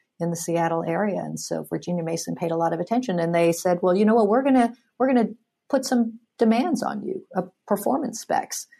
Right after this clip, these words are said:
We're gonna say, you know what, if we send our employees to you, we want a hundred percent customer satisfaction. We want you to only do what works. We don't want you to do unnecessary back surgery for back pain when maybe physical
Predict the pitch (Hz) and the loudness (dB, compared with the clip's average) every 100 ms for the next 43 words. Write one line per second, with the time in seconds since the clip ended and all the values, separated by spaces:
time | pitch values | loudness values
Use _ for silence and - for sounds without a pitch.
0 | _ _ - 185 196 202 202 196 185 185 | _ _ 0 2 2 0 2 4 6 4
1 | 185 214 240 277 - _ _ _ _ - | 4 4 4 2 -4 _ _ _ _ -4
2 | 180 180 202 220 - 220 214 202 202 202 | -2 2 4 4 2 4 4 4 2 0
3 | 190 214 220 220 226 247 233 196 185 180 | 0 0 -2 -2 -2 0 0 2 0 0
4 | 165 180 180 220 226 233 233 - _ - | -2 -2 -2 -2 -2 -2 -4 -8 _ -4
5 | - - 214 214 196 202 208 170 160 - | -2 0 -2 0 -2 -2 -4 -6 -6 -8
6 | 180 226 220 _ _ - 180 175 170 170 | -6 -6 -6 _ _ -4 0 0 0 0
7 | 165 170 180 202 226 208 220 214 214 214 | 0 0 2 2 2 2 2 4 2 2
8 | 170 175 285 - - - - 180 170 175 | 2 2 0 -6 -10 -12 -6 -2 2 2
9 | 185 185 180 190 190 196 - 175 185 180 | 0 -2 -2 0 2 2 2 0 0 -2
10 | - 185 180 190 190 165 165 - 156 156 | -4 -2 2 2 0 -4 -6 -8 -6 -6
11 | 156 160 214 214 - 170 170 - 160 165 | -6 -4 -4 -6 -4 -2 -2 -2 -6 -4
12 | 185 180 170 165 175 175 165 170 185 | -2 -2 0 0 0 -2 -4 0 -2